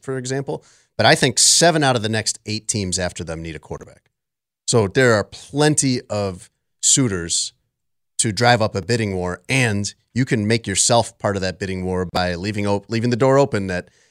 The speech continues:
hey, if we're blown away by, uh, one of these quarterbacks, you know, we might just keep the pick and take that quarterback and, and leak out then when pro days start, "Oh, we were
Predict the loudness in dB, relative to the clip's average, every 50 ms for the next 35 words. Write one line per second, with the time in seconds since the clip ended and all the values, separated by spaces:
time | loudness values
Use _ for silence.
0 | _ _ 0 4 6 6 6 4 2 0 -4 -4 -2 -4 -2 2 4 4 4 4
1 | 4 4 4 4 4 4 4 2 2 0 0 0 -2 -6 -8 -8 -4 -2 -2 -2
2 | -2 -4 -4 -2 -2 -2 -2 -4 -2 0 0 0 0 0 -2 -4 -6 -6 -6 -6
3 | -6 -6 -8 _ _ _ _ _ _ -10 -8 -8 -4 2 4 4 6 4 2 -2
4 | -4 -6 -6 -6 -4 -4 -6 -8 -8 -10 -14 -10 -10 -10 -10 -10 -14 -10 -6 -6
5 | -6 -6 -6 -10 -10 -10 _ -12 -10 -10 -10 -10 -10 -10 -12 _ _ _ _ _
6 | -6 -6 -6 -6 -6 -6 -6 -6 -6 -6 -2 2 4 4 4 6 6 6 6 6
7 | 2 -2 -4 -4 -4 -2 -4 -4 -6 -6 -2 -2 0 0 0 0 0 0 -2 -2
8 | -2 -4 0 0 0 0 2 0 -2 -4 -2 -4 -4 -6